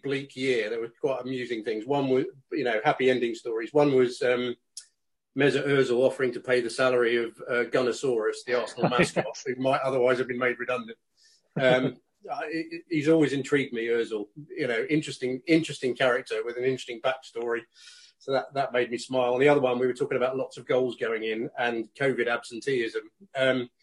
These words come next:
Speaker 1: I don't know whether you picked this up, Russ, but there was a game in the lower reaches of German football where, uh, one team had reported a number of covid cases and the opposition were concerned about this and therefore were only able to field seven players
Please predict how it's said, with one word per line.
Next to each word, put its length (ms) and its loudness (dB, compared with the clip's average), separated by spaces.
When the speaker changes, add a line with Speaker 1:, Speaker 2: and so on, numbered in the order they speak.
Speaker 1:
I 40 -8
don't 140 4
know 40 6
whether 160 2
you 140 -4
picked 180 -4
this 140 -4
up, 160 -2
Russ, 200 -4
but 100 -16
there 100 -2
was 100 -4
a 40 -8
game 280 4
in 300 -4
the 80 0
lower 240 4
reaches 400 -2
of 100 -8
German 380 4
football 480 -4
where, 300 4
uh, 460 4
one 360 4
team 420 2
had 200 2
reported 560 2
a 60 4
number 240 4
of 100 -2
covid 340 6
cases 440 2
and 100 2
the 100 6
opposition 840 4
were 460 8
concerned 520 8
about 260 6
this 360 6
and 140 -2
therefore 300 -2
were 160 6
only 240 4
able 280 4
to 100 -12
field 360 0
seven 360 -2
players 540 0